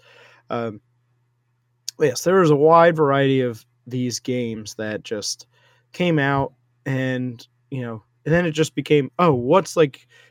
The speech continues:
you know, hey, you like zombie games, which one is your favorite? And, like, everyone that played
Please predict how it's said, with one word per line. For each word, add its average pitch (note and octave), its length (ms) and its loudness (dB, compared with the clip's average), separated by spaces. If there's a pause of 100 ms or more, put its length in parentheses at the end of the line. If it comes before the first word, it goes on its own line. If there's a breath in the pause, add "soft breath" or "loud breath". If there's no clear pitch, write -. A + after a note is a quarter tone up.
(120)
you C3+ 80 -4
know, A#2+ 100 -6
hey, D#3 160 4
you C#3 200 2
like C#3 140 0
zombie E3 320 2
games, B2+ 260 -6
which D3+ 400 -4
one C#3+ 200 0
is B2+ 140 -4
your C3 160 -2
favorite? G#2+ 580 -6
And, A#2+ 220 -10
like, A#2 180 -10
everyone C#3+ 680 0
that B2+ 240 -4
played C3 480 -2